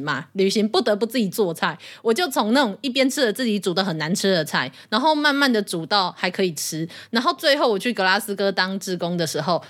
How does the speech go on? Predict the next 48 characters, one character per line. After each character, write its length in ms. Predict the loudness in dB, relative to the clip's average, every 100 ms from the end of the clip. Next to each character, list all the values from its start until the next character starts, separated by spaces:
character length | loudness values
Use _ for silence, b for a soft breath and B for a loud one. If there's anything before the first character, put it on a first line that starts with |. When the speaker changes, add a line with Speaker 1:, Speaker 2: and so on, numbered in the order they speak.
| B
Speaker 1:
我 120 | -2 0
煮 160 | 0
饭 180 | 0 2
给 80 | 2
我 120 | 0
同 200 | -2 -4
事 200 | 0 -2
吃， 280 | -2 -2 -2 B -6
我 80 | 0
还 100 | 0
煮 220 | 0 -4
台 160 | 0
湾 100 | 2
的 100 | 2
卤 140 | 0 0
肉 180 | 2 2
饭。 300 | 0 -2 -2
你 120 | 0
知 140 | 0 2
道 140 | 2
吗？ 120 | 4
他 220 | 0 0 2
们 320 | 2 2 -4 -6
吃 400 | -2 0 0 2
到 220 | 2 2
就 120 | 0 0
是 300 | 0 0 -4
超 480 | -8 -2 2 4 2
干 380 | 2 2 2 2
净， 300 | 2 0 2
然 120 | 0
后 140 | 2
他 100 | 2
们 160 | 2 2
说 200 | 2 2
我 220 | 4 2
是 100 | 2
不 60 | 2
是 100 | 2
应 80 |
该 160 | 2 2
去 100 | 0
格 140 | 0
拉 160 | 0 0
斯 180 | 0 -2
哥 360 | 0 0 0 -4
开 240 | -2 -2
餐 280 | -2 -4 -8